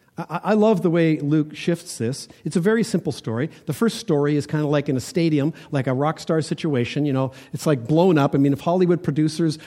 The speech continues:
were involved, the guy's rolling on the floor and he, and he's foaming at the mouth, you know, and it's, it's a big event.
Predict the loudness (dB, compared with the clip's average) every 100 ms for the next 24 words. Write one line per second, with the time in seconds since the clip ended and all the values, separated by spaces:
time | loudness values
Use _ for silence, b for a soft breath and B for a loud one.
0 | B 4 4 2 0 0 2 2 2 2
1 | 4 4 2 0 0 2 4 4 2 0
2 | B 2 2 2 2 4 4 4 4 2
3 | 4 2 2 2 2 -2 B -2 0 4
4 | 6 6 6 6 6 4